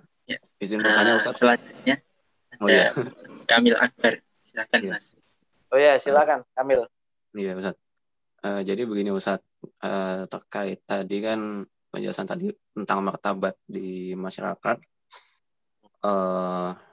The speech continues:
Speaker 2: saya jadi teringat salah satu mata kuliah di, eh, saya S dua ini yang berjudul, eh, Konflik Kekuasaan dan Demokrasi.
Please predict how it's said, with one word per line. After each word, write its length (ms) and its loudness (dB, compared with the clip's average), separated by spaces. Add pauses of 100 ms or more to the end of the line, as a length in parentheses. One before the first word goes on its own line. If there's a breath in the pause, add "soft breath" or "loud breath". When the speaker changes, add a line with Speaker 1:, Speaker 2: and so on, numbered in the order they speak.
Speaker 2:
saya 320 -2
jadi 160 -2
teringat 480 -2
salah 240 -2
satu 160 -2
mata 240 -2
kuliah 480 -2 (400 loud breath)
di, 600 -4 (440)
eh, 240 0
saya 240 0
S 80 -4
dua 240 0
ini 240 -2 (800 soft breath)
yang 160 0
berjudul, 800 0 (240)
eh, 320 2
Konflik 480 0
Kekuasaan 560 2
dan 80 2
Demokrasi. 720 0